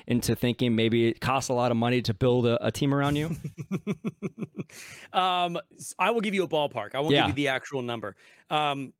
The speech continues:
Speaker 2: but if you're, if you're gonna pay an editor, first and foremost, I had to search around for a little bit to find the right style and the right guy that I wanted to use. And after you find him, it, like, clicks and it's fantastic. So
Speaker 1: Yeah.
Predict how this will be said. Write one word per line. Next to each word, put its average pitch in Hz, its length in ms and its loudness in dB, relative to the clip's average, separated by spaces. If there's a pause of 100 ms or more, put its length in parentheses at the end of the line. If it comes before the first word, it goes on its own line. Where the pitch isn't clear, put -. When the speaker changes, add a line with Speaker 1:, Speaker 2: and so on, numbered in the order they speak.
(220)
Speaker 2:
but 208 260 0
if 156 160 -4
you're, 208 220 0
if 175 240 -6
you're 214 100 -2
gonna 208 240 -2
pay 180 200 0
an 175 100 -2
editor, 165 420 0
first 190 300 -4
and 160 120 -8
foremost, 147 440 -6 (440)
I 156 100 0
had 175 140 -2
to 151 60 -8
search 160 300 -4
around 113 320 -4 (140)
for - 160 -4
a 135 40 -2
little 123 180 -2
bit 117 200 -4
to 127 60 -8
find 120 460 -4
the 123 140 -4
right 127 260 -2
style 127 420 -4
and 120 80 -8
the 117 60 -8
right 120 200 -6
guy 117 240 0
that 113 120 -4
I 113 80 -2
wanted 113 340 -6
to 107 100 -12
use. 170 420 0 (320)
And 147 140 -2
after 165 220 -2
you 160 100 -2
find 214 300 -2
him, 151 100 -4
it, 135 100 -4
like, 127 220 -2
clicks 135 300 -4
and 120 80 -8
it's 107 100 -12
fantastic. 113 580 -6
So - 140 -2
Speaker 1:
Yeah. 120 200 2